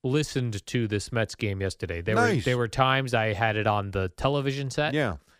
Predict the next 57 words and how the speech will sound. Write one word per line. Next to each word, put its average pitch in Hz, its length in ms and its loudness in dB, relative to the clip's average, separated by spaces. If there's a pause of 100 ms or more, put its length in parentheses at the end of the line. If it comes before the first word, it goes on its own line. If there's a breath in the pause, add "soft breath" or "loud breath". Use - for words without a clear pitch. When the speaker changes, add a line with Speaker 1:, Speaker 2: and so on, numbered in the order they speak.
(100)
Speaker 1:
There 120 120 2
were 113 80 0
times 123 340 2
I 113 80 4
had 117 200 0
it 107 80 -4
on 104 160 0
the 92 80 -4
radio. 131 600 0 (100)
Speaker 2:
When 104 200 0
you 98 80 -2
were 95 140 2
walking 98 280 -2
your 98 100 -2
dog? 123 460 0
Speaker 1:
Um, 131 920 0
no, 160 160 4
like, 131 180 0
I 131 140 4
was 131 160 -2
in 131 80 0
the 117 80 2
car. 151 340 2
Then 147 140 0
when 151 80 0
I 139 60 2
got 131 180 2
back 131 180 4
to 135 80 -2
my 110 140 4
house, 143 260 2
I 120 140 2
put 139 180 -2
it 135 80 2
on 117 120 2
the 110 100 0
radio. 131 340 0
For 131 140 -2
some 143 180 0
reason, 135 240 0
I 120 60 2
was 113 140 0
enjoying 113 360 -2
the 101 80 -2
radio 117 500 0
Speaker 2:
Be-, 135 120 0
Speaker 1:
version. 139 420 0
Speaker 2:
because 87 460 -4
they 90 120 -4
happen 82 280 -4
to 90 40 -4
be 87 80 -4
very 104 280 0
good. 208 260 2
Speaker 1:
Yeah, 135 500 2
and 139 280 -2
then 139 680 0